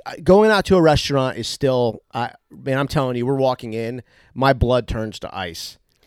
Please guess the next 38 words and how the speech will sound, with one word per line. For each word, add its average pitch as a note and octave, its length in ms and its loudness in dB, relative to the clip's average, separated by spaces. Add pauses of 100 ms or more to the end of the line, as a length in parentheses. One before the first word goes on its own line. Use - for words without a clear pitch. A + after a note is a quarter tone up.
I'm B2 140 -8
like, A2+ 200 -8 (120)
"Oh, B2 480 -4 (100)
God." A#2+ 720 -4
And C3+ 580 -4 (220)
we're D3+ 140 -10
going D3+ 200 -6
to D3 80 -6
sit D#3 280 -4
in C#3+ 60 -8
here C3+ 480 0
and A2+ 300 -6
people, C#3+ 400 -6 (300)
I, A3 140 8
and A3 80 4
I G#3+ 80 2
used A#3 220 -2
to A3 60 -6
never E3 220 -6
care C3+ 320 0
what A#2+ 120 0
people B2 200 0
thought. A#2+ 400 -2 (500)
And D#3 140 -4
then E3 160 -2
now, G#3+ 220 0
though, G3+ 160 0
it D#3 100 -4
is E3+ 220 -8
weird. C#3+ 240 0
I B2 80 0
sort F3 340 -2
of F3+ 80 -2
care F3+ 180 -2
what D#3+ 120 -2
people D#3+ 240 -4
think, D3 420 -4 (800)
but D3+ 300 -2